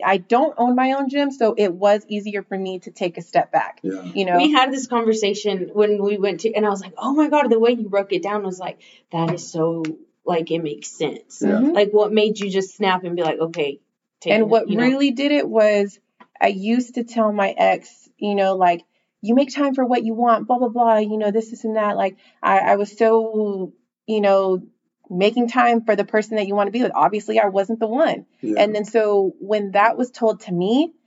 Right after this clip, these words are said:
Speaker 1: that I was selfish with my time and blah, blah, blah, and it wasn't all about that, you know, at first I was just like, you know, in a sense, I really was like, "Well,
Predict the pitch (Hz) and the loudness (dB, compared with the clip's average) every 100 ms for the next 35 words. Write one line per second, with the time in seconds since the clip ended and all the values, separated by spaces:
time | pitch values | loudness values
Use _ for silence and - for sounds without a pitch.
0 | _ _ 190 - 180 214 269 269 254 262 | _ _ 0 2 2 0 0 0 0 -2
1 | 269 208 196 180 170 202 214 240 233 196 | -4 -4 -2 -2 -2 0 2 2 2 0
2 | 196 196 196 202 226 196 190 208 208 202 | 2 0 2 2 2 2 0 0 0 0
3 | 185 175 185 247 262 - _ _ - 214 | 2 0 2 2 0 -4 _ _ 0 2
4 | 208 190 254 277 254 233 226 233 226 214 | 2 2 0 2 0 0 -2 -2 -2 -2
5 | 220 202 196 208 240 247 269 269 233 240 | -2 0 0 0 0 0 0 2 2 0
6 | 254 254 247 214 _ 220 | -4 -6 -6 -8 _ -20